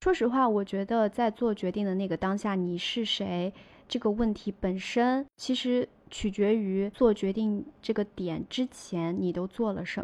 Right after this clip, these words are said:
么。就是你在这个点之前，你做的所有的纠结呀、调查呀、研究啊、跟别人的交流啊，甚至你包括去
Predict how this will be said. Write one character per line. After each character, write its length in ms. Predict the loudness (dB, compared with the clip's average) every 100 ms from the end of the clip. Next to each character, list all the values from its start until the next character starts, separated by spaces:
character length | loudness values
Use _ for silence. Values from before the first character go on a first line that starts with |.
| -2
么。 240 | -2 -2 -10 -20 -20 _ 2
就 100 | 2
是 220 | 4 2 2
你 160 | -2
在 240 | 2 0 0 -6
这 160 | -2
个 140 | 2 2
点 260 | 0 -4
之 160 | -4 -6
前， 240 | -2 -2
你 100 | -2
做 180 | -2 -2
的 100 | -2
所 320 | -6 -4 -2
有 140 | 0 0
的 100 | -2
纠 340 | -6 2 2 2
结 400 | -4 -10 -8 -8
呀、 500 | -6 -6 -8 -10 -12 -4
调 280 | -2 0 -2
查 400 | -8 -8 -6 -6
呀、 400 | -4 -4 -4 -4
研 300 | -4 -4 -4
究 220 | -4 -2
啊、 280 | -4 -4 -4
跟 200 | -4 -2
别 100 | -2
人 80 |
的 100 | -2 -4
交 320 | -2 0 4
流 200 | 2 2
啊， 220 | -2 -4
甚 180 | -2 -2
至 120 | -2
你 80 | -2
包 120 | -2
括 120 | -4
去 180 | -2 -4